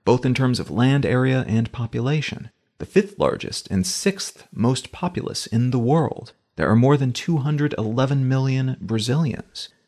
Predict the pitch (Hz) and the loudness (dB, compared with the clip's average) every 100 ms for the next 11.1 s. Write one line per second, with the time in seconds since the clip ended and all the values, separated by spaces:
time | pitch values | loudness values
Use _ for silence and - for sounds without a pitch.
0 | _ - 117 - 127 147 165 143 139 139 | _ 2 2 2 2 2 2 0 -2 -2
1 | 131 170 - - - 107 113 110 156 135 | 0 0 -2 -8 -8 -6 0 2 2 -2
2 | - - - _ - 104 101 147 - 123 | -6 -12 -14 _ 0 0 4 2 2 0
3 | 131 113 - 135 135 113 107 110 123 - | 0 0 0 0 2 0 0 2 0 -2
4 | - 127 127 123 - 113 110 85 - 165 | -6 0 0 0 0 0 2 -2 -2 -4
5 | 156 60 64 - - - - - - - | -2 -4 -4 -8 -8 -10 -10 -10 -10 -8
6 | - - _ - 113 127 - 131 117 117 | -10 -10 _ -4 0 2 2 2 4 6
7 | 135 143 139 - - 180 208 - - 123 | 6 2 0 -8 -2 0 0 -4 -8 -10
8 | - 107 101 101 101 90 - - - - | 0 2 4 4 4 2 -2 -6 -6 -6
9 | - 120 - - 113 156 156 160 127 131 | -6 -6 -8 -6 0 0 0 0 2 0
10 | 139 - 135 - 127 - - 170 123 - | 0 -2 -2 -2 -6 -8 -8 -4 -4 -6